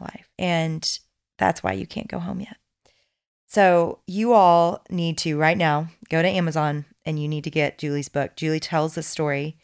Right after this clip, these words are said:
and it was a brave endeavor for you to write that book. You were kind of against the whole <laughs> process, but you also knew obediently God was calling you to do it. And the book is called My Heart, Every Beat Surrendered to an Unchanging God.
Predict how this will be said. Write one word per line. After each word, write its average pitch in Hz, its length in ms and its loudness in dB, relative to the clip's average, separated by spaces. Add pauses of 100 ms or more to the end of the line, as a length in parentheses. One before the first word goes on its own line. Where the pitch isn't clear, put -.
(340)
and 180 100 -2
it 180 40 2
was 175 120 0
a 190 60 -2
brave 170 300 2
endeavor 156 380 2
for - 120 -10
you 156 100 -6
to 147 60 -4
write 143 220 -2
that 139 200 -4
book. 139 280 -6 (540)
You 196 520 0 (160)
were 151 680 -2 (200)
kind 202 260 2
of 196 60 0
against 170 400 0
the 165 120 0
whole 165 160 -2
<laughs> - 100 -4
process, 160 600 2 (360)
but 170 160 0
you 175 100 4
also 160 300 2
knew 147 300 -4
obediently 143 600 -4
God 139 280 0
was 135 400 -8 (100)
calling 147 320 -6
you 147 80 -4
to 143 80 -4
do 139 200 -4
it. - 200 -8 (400)
And 165 100 0
the 160 60 0
book 160 160 2
is 165 120 -2
called 147 260 -2
My 147 180 -2
Heart, 147 400 -4 (380)
Every 175 280 2
Beat 156 440 -2
Surrendered 156 600 -2
to 143 460 -2
an 151 120 -8
Unchanging 139 640 -6
God. - 320 -8